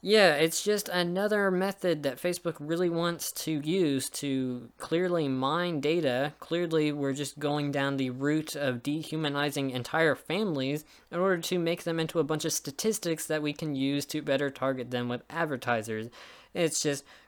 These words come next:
really great. So Facebook and the application uses a bunch of broad examples on how the system could be used,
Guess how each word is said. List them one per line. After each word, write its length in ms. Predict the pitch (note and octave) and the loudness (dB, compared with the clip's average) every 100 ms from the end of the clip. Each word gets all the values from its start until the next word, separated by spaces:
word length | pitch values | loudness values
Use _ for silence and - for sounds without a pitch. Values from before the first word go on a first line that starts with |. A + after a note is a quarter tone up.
| - | -4
really 360 | D3 D#3+ C#3+ | 0 2 2
great. 420 | B2 C3 C3 A#2 - - - - | -2 0 0 0 -4 -16 -18 -4
So 320 | - C#3+ D3 - - | 2 2 2 -6 -4
Facebook 520 | - G#3 G#3 F#3+ - - | 0 2 2 -2 -2 -4
and 160 | F3 E3+ | -2 0
the 120 | D#3 | 0
application 680 | D#3 D#3 D3 D#3 D#3 D3+ | 0 0 -2 -2 -2 0
uses 260 | D3+ C#3+ C3 | 0 0 -2
a 60 | B2+ | -2
bunch 260 | C#3+ C#3 | -2 -2
of 220 | C#3 A#2 | -2 -4
broad 360 | - C#3 C#3+ D3 | 0 4 6 4
examples 720 | C3 A#2 B2+ C#3 D3 E3+ D#3 | 0 -4 -2 -2 2 2 2
on 80 | B2 | -2
how 300 | - C#3+ C#3 | -2 0 0
the 240 | C3 B2 | 0 -2
system 480 | A#2+ - C#3 - C3+ | -2 -2 -2 -4 -4
could 260 | - D3+ C3+ | -2 -4 -2
be 120 | B2+ | -2
used, 600 | A#2 A2+ C3+ F#3 A#3 | -2 -2 0 2 2